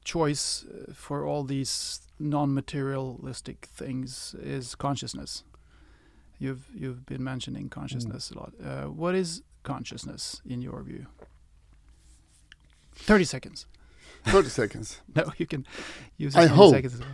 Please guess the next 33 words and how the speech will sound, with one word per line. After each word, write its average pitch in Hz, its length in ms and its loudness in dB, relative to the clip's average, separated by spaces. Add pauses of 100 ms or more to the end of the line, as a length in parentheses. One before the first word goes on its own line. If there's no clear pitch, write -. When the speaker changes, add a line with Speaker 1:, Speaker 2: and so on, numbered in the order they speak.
(280)
Speaker 2:
I 123 80 -2
hope 117 260 0 (140)
that 101 240 -6 (320)
during 135 580 6
my 117 300 0
death 117 460 2 (100)
process, - 680 -6 (720)
I 127 160 2
will 101 180 0
understand 90 480 -10 (120)
that. - 200 -20 (220)
Speaker 1:
Mm. 113 240 -4 (600)
Speaker 2:
Until 147 360 6
then, 104 420 2
I 90 100 -2
have 90 220 -6
to - 100 -16
wait. - 400 -14 (1080)
Speaker 1:
But 139 140 -2
you 139 60 4
have 139 200 4
some 135 240 0
general 139 320 2
idea? 135 500 -2
Speaker 2:
Yeah, 120 380 12
<laughs> - 20 6
I 139 220 12
mean, 180 220 12
I 190 100 12
have, 196 1160 8
<laughs> - 40 -8
of 147 200 10
course, - 440 6